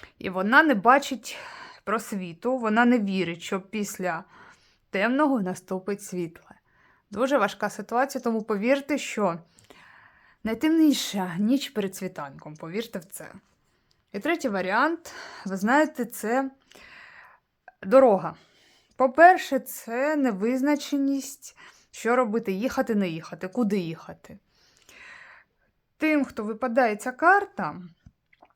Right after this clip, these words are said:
означ-, однозначно йде дорога, дорога вам йде, хто це вибрав, і вам потрібно визначитись, куди, як і що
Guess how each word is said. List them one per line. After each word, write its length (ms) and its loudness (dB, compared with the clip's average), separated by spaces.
означ-, 480 2
однозначно 800 4
йде 280 4
дорога, 560 -4
дорога 360 8
вам 300 6
йде, 280 2
хто 200 -8
це 180 -4
вибрав, 480 -2
і 80 0
вам 260 8
потрібно 460 2
визначитись, 720 -2
куди, 560 -2
як 440 0
і 80 -8
що 380 -10